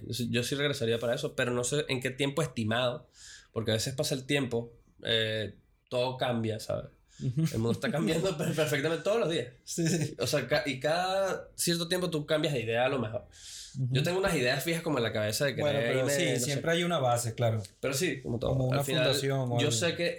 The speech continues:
Speaker 1: el lugar inicial es de donde yo, eh, soy, me explico.
Speaker 2: <laughs>
Speaker 1: Eso, el lugar inicial, pero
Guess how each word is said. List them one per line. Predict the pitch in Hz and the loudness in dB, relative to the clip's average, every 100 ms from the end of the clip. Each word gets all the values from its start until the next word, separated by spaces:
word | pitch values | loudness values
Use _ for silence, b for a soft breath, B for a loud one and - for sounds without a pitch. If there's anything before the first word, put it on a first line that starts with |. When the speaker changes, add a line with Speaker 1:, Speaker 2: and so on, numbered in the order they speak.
| 123 | 0
Speaker 1:
el | 117 | 0
lugar | 110 123 113 - - _ | 0 0 0 -2 -12 _
inicial | 131 120 113 - 160 170 - | -2 0 0 0 0 0 -4
es | 117 113 | -4 -2
de | 120 | 0
donde | 127 117 110 | 0 0 -2
yo, | 107 110 - - - | -2 -4 -8 -14 -4
eh, | 110 - | -4 -4
soy, | - - 104 - | -4 0 0 0
me | - | -6
explico. | - - - 151 - b b b b - - | -6 -8 -8 -18 -20 b b b b -10 -4
Speaker 2:
<laughs> | 185 196 170 175 - B B B B B - - | -2 -2 -4 -8 -18 B B B B B -20 -20
Speaker 1:
Eso, | - - | -18 -8
el | |
lugar | 120 131 | -2 2
inicial, | 165 139 117 110 | 2 0 -2 0
pero | 185 214 226 | 2 2 -2